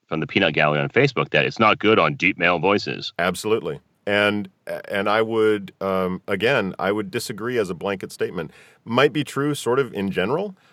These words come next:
Speaker 2: I don't know, but it has worked fine for me. I know that the, the one, uh,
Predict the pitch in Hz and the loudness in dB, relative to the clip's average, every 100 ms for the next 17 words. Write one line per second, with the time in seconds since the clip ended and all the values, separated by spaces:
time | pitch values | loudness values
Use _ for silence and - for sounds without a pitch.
0 | _ - 117 147 180 120 110 110 107 120 | _ 2 4 6 4 4 2 2 2 0
1 | 131 101 113 117 - 107 120 117 104 113 | -2 -2 -4 -4 -4 -2 -2 -4 -4 -2
2 | 104 85 - 92 101 110 120 110 101 - | -2 -4 -6 -4 0 2 2 2 0 -2
3 | 90 95 92 90 98 92 107 135 156 147 | -6 -6 -6 -8 -8 -4 0 0 0 -4
4 | - 104 92 87 82 | -4 -2 0 0 -2